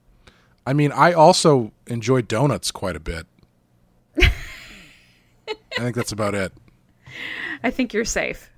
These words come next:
Speaker 2: I, th-, I think you're
Speaker 1: Oh, and I
Speaker 2: clear
Speaker 1: mean,
Speaker 2: for this
Speaker 1: I
Speaker 2: one.
Speaker 1: mean, he's pretty good on that parallel bar,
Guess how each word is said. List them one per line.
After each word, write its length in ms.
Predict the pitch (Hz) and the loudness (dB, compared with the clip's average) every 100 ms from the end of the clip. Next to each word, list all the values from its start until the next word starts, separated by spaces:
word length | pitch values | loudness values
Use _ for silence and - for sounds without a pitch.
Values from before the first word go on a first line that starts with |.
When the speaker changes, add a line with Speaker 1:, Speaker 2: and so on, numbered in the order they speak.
| - | -12
Speaker 2:
I, 60 | 208 | -4
th-, 160 | 208 | -2
I 80 | 220 | -2
think 220 | 220 220 | -4 0
you're 100 | 262 | 0
Speaker 1:
Oh, 40 | 226 | 4
and 140 | 240 | 6
I 80 | 226 | 6
Speaker 2:
clear 20 | |
Speaker 1:
mean, 200 | 214 196 | 6 4
Speaker 2:
for 20 | 190 | 6
this 60 | |
Speaker 1:
I 40 | 220 | 6
Speaker 2:
one. 60 | 202 | 6
Speaker 1:
mean, 320 | 156 120 104 _ _ - | 2 0 -8 _ _ -10
he's 260 | - 247 | -4 -4
pretty 480 | - - 143 160 180 | 2 4 6 6 6
good 500 | 151 175 180 180 170 - _ - | 6 6 6 4 -2 -18 _ -6
on 140 | 127 | 0
that 180 | 127 120 | 0 0
parallel 440 | - 131 139 147 147 | 2 6 6 6 6
bar, 380 | 147 156 175 | 6 6 4